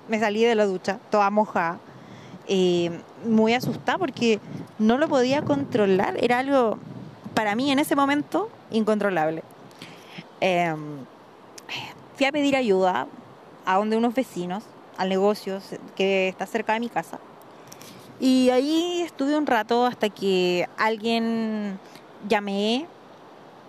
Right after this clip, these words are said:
a alguien y me auxiliaron y me llevaron al hospital.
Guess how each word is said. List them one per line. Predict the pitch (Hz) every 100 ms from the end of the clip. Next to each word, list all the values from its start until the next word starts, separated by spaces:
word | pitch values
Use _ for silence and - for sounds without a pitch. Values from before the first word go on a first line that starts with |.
| -
a | 208 214
alguien | 220 190 208 226
y | 233
me | 208 190 185 202
auxiliaron | - 185 180 202 202 202 233
y | 226
me | 190
llevaron | 180 190 202
al | 190
hospital. | 196 233 294